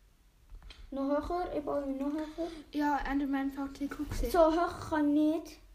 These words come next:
Speaker 1: gum-, gehen. Und jetzt lasse ich mich runterfallen. Ich bin gestorben, yes. Es klingt komisch, oder?
Speaker 2: Ja, das klingt sehr komisch.
Speaker 1: Aber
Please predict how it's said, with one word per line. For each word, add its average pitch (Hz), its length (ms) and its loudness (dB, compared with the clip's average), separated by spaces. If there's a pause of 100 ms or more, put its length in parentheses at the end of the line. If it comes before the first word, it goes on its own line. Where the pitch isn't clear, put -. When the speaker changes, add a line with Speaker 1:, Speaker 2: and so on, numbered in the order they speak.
(160)
Speaker 1:
gum-, 254 300 -6 (180)
gehen. 269 300 -4 (580)
Und 269 100 -6
jetzt 302 180 2
lasse 277 220 0
ich 277 40 0
mich 277 180 0
runterfallen. 254 540 -2 (720)
Ich - 120 4
bin 302 120 4
gestorben, 247 800 0
yes. - 640 -8 (1300)
Es 262 100 -6
klingt 269 200 4
komisch, 233 360 0
oder? 269 160 0 (440)
Speaker 2:
Ja, 247 140 -10
das 233 140 -14
klingt 214 320 -10
sehr 214 160 -14
komisch. 214 320 -12 (440)
Speaker 1:
Aber 285 340 2